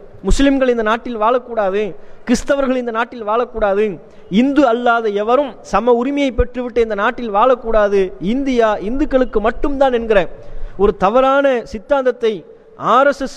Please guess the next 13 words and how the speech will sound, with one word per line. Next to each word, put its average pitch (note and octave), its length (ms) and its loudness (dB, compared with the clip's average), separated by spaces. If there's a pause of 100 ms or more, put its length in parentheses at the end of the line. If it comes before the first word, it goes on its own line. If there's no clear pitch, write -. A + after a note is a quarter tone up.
(120)
அமைப்பு A#3 340 -2
எப்படி G#3+ 240 2
முன்னிறுத்துகிறதோ, G#3+ 800 -2 (520)
அதை A3 280 2
சந்தர்ப்பம் C4 540 0
கிடைக்கின்ற B3 420 0
பொழுதெல்லாம் A#3+ 520 4
மக்களுக்கு C4+ 380 -4
மத்தியில் A3+ 380 -2
பரப்புகின்றனவோ, A3 800 0 (560)
அதனை A#3 500 4
வெளிப்படுத்துகின்றனவோ, A3 960 0 (240)
அதுபோல G3 420 -2